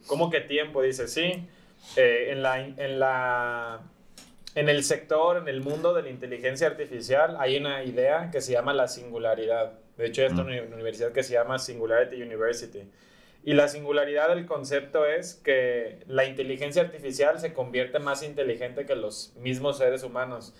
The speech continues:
Speaker 2: Por supuesto.
Speaker 1: Y, y que ese mismo momento es cuando la inteligencia artificial se apodera de manera positiva, por así decirlo, de la, nuestra conducta y todo lo que hacemos. Entonces, si tomamos eso como referencia, el metaverso es el momento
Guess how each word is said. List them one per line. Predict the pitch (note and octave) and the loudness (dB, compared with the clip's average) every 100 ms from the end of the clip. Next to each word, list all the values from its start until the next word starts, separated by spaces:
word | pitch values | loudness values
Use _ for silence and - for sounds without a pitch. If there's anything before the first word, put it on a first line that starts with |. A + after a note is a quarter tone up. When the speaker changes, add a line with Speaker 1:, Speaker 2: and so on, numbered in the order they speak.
| _ | _
Speaker 2:
Por | - - | -10 -10
supuesto. | - - - - | -4 -2 0 -2
Speaker 1:
Y, | C#3 | -8
y | C3+ | 2
que | C#3 C3 C3 C3 D3+ | 4 4 2 -2 -4
ese | C#3 E3+ | 0 -2
mismo | D#3+ D#3+ D#3+ E3 D#3+ D#3 | -2 -8 -4 0 2 2
momento | D3 C#3 D3 D3+ D#3+ D#3+ | 2 2 2 0 2 2
es | C#3 | 2
cuando | - D3 C#3+ C3+ | 0 -2 0 0
la | B2+ | -2
inteligencia | B2 A#2+ A#2+ C3 C3 D3+ | -4 -6 -4 -6 0 0
artificial | D3+ C3 A#2+ A#2 C3 D#3 E3+ - _ - | 0 -8 -8 2 4 4 -2 -16 _ -20
se | - C#3+ | 0 4
apodera | C3+ C3+ B2+ C3 D#3 F#3+ G3+ - - - | 4 4 2 4 2 -2 -8 -16 -20 -6
de | B2+ C3+ | 2 2
manera | C3 D#3 D#3+ | 4 0 0
positiva, | D3+ C#3 C#3+ D#3 D#3+ | -4 -6 -2 -2 2
por | D3 | 4
así | B2 C3+ | 4 0
decirlo, | C#3 D3 E3 F3+ F#3+ F#3+ - _ _ | -4 -4 -6 -4 -6 -8 -20 _ _
de | A#2 B2+ B2 B2 | 2 4 6 2
la, | B2 B2+ | 4 2
nuestra | C3+ C3 B2+ B2+ | 2 -4 -4 -2
conducta | B2+ C3 C3+ E3 | 0 0 0 0
y | D#3+ | 2
todo | C3+ C3+ | 4 4
lo | C3+ | 2
que | - | -4
hacemos. | A2 B2 A#2+ G#2+ G2+ - _ _ _ | -2 -2 -2 -6 -16 -20 _ _ _
Entonces, | - C3 C3+ C#3+ C#3+ D#3+ E3 - - - - - - | -2 2 2 2 0 -2 -2 -16 -20 -20 -20 -20 -8
si | D#3+ D#3 | -4 2
tomamos | C#3+ C#3+ D3+ F3+ F3+ | 4 4 2 0 0
eso | F3 E3+ | -4 -6
como | F3 D#3+ | 0 2
referencia, | C3+ C3+ C3+ D3 D3+ F3+ F#3 | 2 0 0 0 0 -4 -2
el | D#3 C#3+ | 0 0
metaverso | C#3 C#3 C3+ C3 D3 E3 F3+ | 0 0 2 2 -2 -2 -4
es | F3 | -2
el | D#3+ | -4
momento | C#3+ C3+ D3 D#3+ F3 G3 | -6 -4 -4 -2 -2 -2